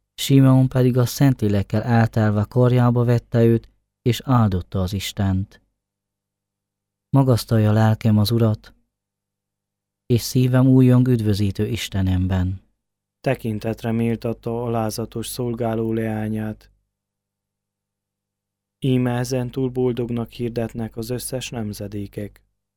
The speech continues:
Speaker 1: Már nagyot művelt velem ő, aki hatalmas, ő, akit szentnek hívunk.
Speaker 2: Nemzedékről nemzedékre megmarad irgalma azokon, akik istenfélők.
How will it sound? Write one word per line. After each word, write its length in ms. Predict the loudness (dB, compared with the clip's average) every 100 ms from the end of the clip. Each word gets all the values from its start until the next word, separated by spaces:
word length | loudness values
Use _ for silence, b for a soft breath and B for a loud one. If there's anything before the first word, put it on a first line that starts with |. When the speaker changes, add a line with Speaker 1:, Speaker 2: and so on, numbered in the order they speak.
| 2
Speaker 1:
Már 180 | 4 4
nagyot 360 | 4 4 4
művelt 480 | 4 4 4 2 2
velem 340 | 2 2 2 2
ő, 200 | 4 4
aki 240 | 2 -2
hatalmas, 880 | 0 0 2 2 4 2 -2 -8 -20 _ _ _ _ _ _ _ _ _ _ _ _ _ _ _
ő, 240 | 0 4 4
akit 260 | 2 -4
szentnek 500 | -4 0 0 0 -4
hívunk. 720 | -4 -4 -2 0 0 0 -6 _ _ _ -8
Speaker 2:
Nemzedékről 840 | -4 -2 -2 -4 -4 -4 -4 -4
nemzedékre 680 | -4 -4 -4 -4 -6 -6 -6
megmarad 580 | -6 -6 -6 -6 -6 -6
irgalma 600 | -8 -6 -6 -4 -6 -6
azokon, 680 | -8 -8 -8 -8 -8 -8 -12 _ _ _ _ _ _ _ _ _ _ _ _ _ _ _ _ -12
akik 300 | -8 -8 -8
istenfélők. 1000 | -10 -10 -10 -10 -8 -6 -6 -8 -10